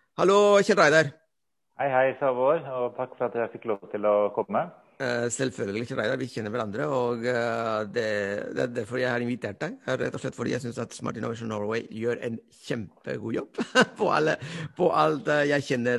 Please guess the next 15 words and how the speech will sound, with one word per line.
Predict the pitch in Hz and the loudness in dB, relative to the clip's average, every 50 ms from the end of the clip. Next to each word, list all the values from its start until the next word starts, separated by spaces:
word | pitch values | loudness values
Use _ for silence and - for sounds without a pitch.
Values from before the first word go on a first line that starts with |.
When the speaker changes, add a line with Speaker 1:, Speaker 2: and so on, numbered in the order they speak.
| 120 135 | 0 0
Speaker 1:
eh, | 131 127 127 113 | 0 0 0 0
rundt | 120 135 135 120 | 0 -2 -2 -2
dere. | - 123 139 185 202 - - - - - - - _ _ _ _ _ | -2 0 0 0 0 -2 -6 -14 -20 -20 -20 -20 _ _ _ _ _
Speaker 2:
Takk, | - 160 175 180 180 185 | -2 2 2 4 4 4
takk. | 185 | 4
Speaker 1:
Um, | 180 180 175 175 - _ _ _ _ _ | 2 2 0 -4 -8 _ _ _ _ _
Kjell | _ - - 185 175 160 156 | _ -2 2 2 2 4 4
Reidar, | 127 120 123 131 151 156 160 - - | 4 4 4 6 4 4 4 2 -2
um, | - 165 170 170 170 165 165 165 165 170 170 160 - _ _ | -2 0 2 4 4 4 2 2 0 -2 -4 -4 -6 _ _
kan | - 185 226 | -4 -4 -2
du | 247 | -2
si | 226 - 170 156 160 | -4 -2 0 0 2
litt, | 156 151 143 147 - _ _ | 2 0 -2 -4 -8 _ _
ø, | 151 156 147 | -2 -2 0
grann | 139 135 131 139 | 2 0 0 0